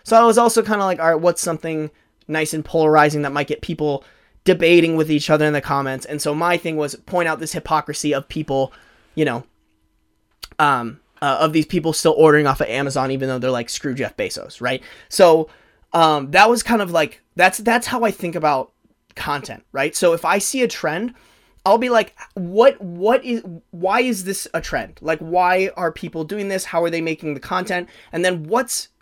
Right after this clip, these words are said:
a joke or what's something that I can fit in here that not only fits, but also has that potential to go viral?" So that's, that's kinda like my,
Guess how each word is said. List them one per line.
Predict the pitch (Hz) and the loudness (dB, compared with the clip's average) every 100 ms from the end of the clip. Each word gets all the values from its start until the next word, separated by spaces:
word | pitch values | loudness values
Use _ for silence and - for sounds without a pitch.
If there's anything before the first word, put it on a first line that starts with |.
| _ - | _ -4
a | 185 | -4
joke | 160 - 170 147 - | -2 2 2 2 -2
or | 143 | -4
what's | 151 202 220 | 0 -2 -2
something | - 202 190 180 | -2 -2 0 0
that | 165 | 0
I | 160 | 0
can | 156 143 | -4 -10
fit | - - 330 - 196 | -14 -10 -8 -8 -6
in | 175 | -8
here | 160 156 147 135 - - - | -6 -2 -2 -2 -10 -20 0
that | 202 208 | 2 2
not | 226 269 311 | 0 0 0
only | 247 240 190 | 2 2 0
fits, | - - - 220 147 - - | -4 -12 2 4 4 -2 -4
but | 190 196 - | -2 -2 -2
also | 240 240 220 190 175 - | -2 0 0 0 -2 -6
has | - - 185 180 | -8 -2 0 0
that | 175 - | -2 -4
potential | - 160 156 | -8 -10 -8
to | |
go | 147 139 | -4 -4
viral?" | 131 104 92 - - - - | -2 -4 -4 -10 -20 -20 -18
So | - 240 226 | 0 4 4
that's, | 208 202 233 - | 4 2 0 -2
that's | - 220 220 | -2 -2 0
kinda | 285 262 | -2 -2
like | 226 | -2
my, | 202 | -4